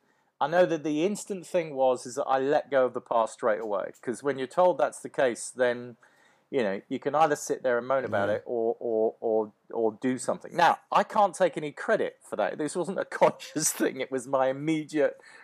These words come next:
Speaker 1: response, 'cause this might sound a bit bizarre, but, you know, for me, life includes,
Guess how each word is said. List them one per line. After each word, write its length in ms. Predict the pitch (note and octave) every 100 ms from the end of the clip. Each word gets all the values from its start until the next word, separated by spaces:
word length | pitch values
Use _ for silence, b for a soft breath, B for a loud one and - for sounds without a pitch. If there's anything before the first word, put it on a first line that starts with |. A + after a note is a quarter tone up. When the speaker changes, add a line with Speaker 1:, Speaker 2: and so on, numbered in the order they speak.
| B
Speaker 1:
response, 720 | C3 C3+ - E3+ B2 F#2+ -
'cause 420 | - C#3+ C#3+ - - b b b -
this 120 | C3+
might 220 | D#3 C#3+
sound 200 | - C#3
a 40 | B2+
bit 180 | A#2+ -
bizarre, 420 | B2 A#2+ C3+ A2+
but, 220 | A2+ B2+ D#3
you 80 |
know, 120 | C#3 A#2+
for 180 | -
me, 260 | C#3 E3 F3
life 380 | C#3+ D#3 D#3+ -
includes, 680 | C3+ - C#3+ C3+ B2 -